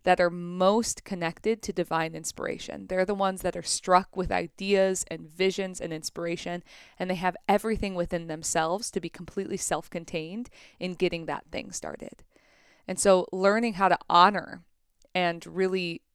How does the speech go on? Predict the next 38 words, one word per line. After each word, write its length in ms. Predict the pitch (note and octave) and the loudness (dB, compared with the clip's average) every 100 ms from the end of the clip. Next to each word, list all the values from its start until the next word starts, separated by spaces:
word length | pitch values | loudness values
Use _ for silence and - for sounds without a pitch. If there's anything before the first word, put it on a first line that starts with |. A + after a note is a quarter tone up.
| _ - | _ 2
build 300 | F#3 G3 F3+ | 4 6 6
up 200 | G#3+ E3+ | 4 0
our 120 | D#3 | -4
manifestors 800 | E3 F3+ - E3+ E3 - E2 - | -4 -4 -4 -6 -8 -10 -10 -6
is 100 | E3+ | -2
such 420 | - - G3+ - | 0 0 0 -2
an 80 | F#3+ | -8
important 580 | E3+ - F3+ - E3+ - | -6 -4 -4 -6 -16 -14
role 400 | E3 F3 A#3 G#3+ | 0 6 6 6
that 180 | - - | 2 -4
we 80 | F3 | -6
can 140 | F#3+ - | -8 -2
all 280 | F#3+ A#3 B3 | 6 8 8
have 340 | E3 - - | 2 -2 -2
as 180 | E3+ E3 - | -4 0 4
allies 680 | F3 A3 F#3 D#2+ - - - | 6 6 2 -2 -8 -10 -10
to 100 | - | -10
manifestors 840 | F3 D#3+ - - - - G1+ - - - - - | -10 -10 -12 -12 -10 -10 -10 -10 -14 -20 -14 -4
in 140 | F3+ | -4
this 160 | D#3+ - | -2 -2
lifetime. 440 | - - - G#3 | -4 -6 -12 -10
And 100 | F#3 | -8
if 140 | F3+ G3 | -6 0
you're 120 | G3 | 0
a 40 | |
manifestor 580 | G3 G3+ G#3 F3+ - E3 | 2 0 2 2 0 -4
listening, 540 | F3 - F#3 E3 E3 - - - _ _ - | -4 -4 -6 -8 -12 -18 -20 -20 _ _ 0
my 400 | F#3+ F#3 F3 - - | 2 2 0 -4 -6
sincere 540 | - G3 - A3+ B3+ | -4 -2 -2 -2 -2
hope 240 | F#3+ F#3 - | 0 -2 -2
for 100 | F3 | -4
this 180 | D#3+ | -2
episode 540 | E3+ E3 F3+ F3 D#3+ E3 | -2 -2 -2 0 0 -2
is 100 | E3 | -4
that 180 | E3 E3+ | -2 -2
it 100 | E3+ | -4
empowers 680 | D#3+ - F3+ E3+ E3+ D#3+ | -6 -4 -2 0 -2 -6
you. 260 | F3 F2 | -6 -6